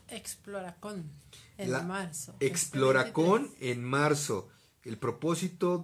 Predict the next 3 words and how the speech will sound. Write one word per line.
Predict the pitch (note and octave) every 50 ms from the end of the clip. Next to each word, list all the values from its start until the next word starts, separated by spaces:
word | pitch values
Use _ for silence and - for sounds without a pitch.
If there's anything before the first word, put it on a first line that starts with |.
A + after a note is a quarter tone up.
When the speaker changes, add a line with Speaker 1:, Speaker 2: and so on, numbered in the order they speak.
| C#3 B2+
Speaker 2:
de, | C3+ D3 D#3 D#3+ D#3+ E3+ F3+ G#3 A3 - - _ _ _ _ _ _ _ _ _ _ _ _ _ D#3
eh, | B2+ A2+ A2 A2 G#2+ G#2+ G#2+ G#2+ G#2 G#2 G#2 G#2 G#2 G#2 G#2 G#2 G#2 G#2 G2+
Guantola, | G#2+ G#2+ G#2 G2+ - B2 B2 A2 F#2+ -